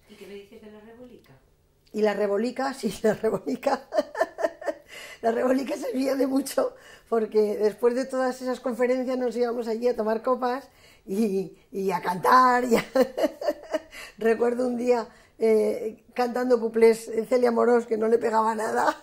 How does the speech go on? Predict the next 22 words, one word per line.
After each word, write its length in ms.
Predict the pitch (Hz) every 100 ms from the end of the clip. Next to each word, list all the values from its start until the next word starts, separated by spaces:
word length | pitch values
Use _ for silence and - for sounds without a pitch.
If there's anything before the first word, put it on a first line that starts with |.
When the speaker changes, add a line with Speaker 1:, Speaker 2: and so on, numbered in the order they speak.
| 403 392 480
Speaker 2:
<laughs> 320 | - - -
y 140 | 254
que 100 | 247
cantaba 340 | 247 233 269 277
estupendamente. 960 | - 220 254 269 285 320 285 285 311 -
<laughs> 480 | 294 285 - - - - - - 539 - - - _ - - - -
Y 100 | 196
cantábamos, 580 | 190 180 175 190 226 202
bueno, 300 | 185 226 170
cantábamos, 640 | 160 170 175 190 196 208
imagínate, 520 | 226 208 214 214 202
canciones 360 | 220 196 220 233
revolucionarias 600 | 254 247 240 240 233 262
todo 220 | 285 285
el 80 | 208
día. 260 | 196 480 294 -
<laughs> 680 | 311 - 403 285 - - -
Seguíamos 500 | - 214 220 233 262 254
en 100 | 233
esa 160 | 208
historia, 540 | 190 - 240 254 196 185
¿no? 160 | 214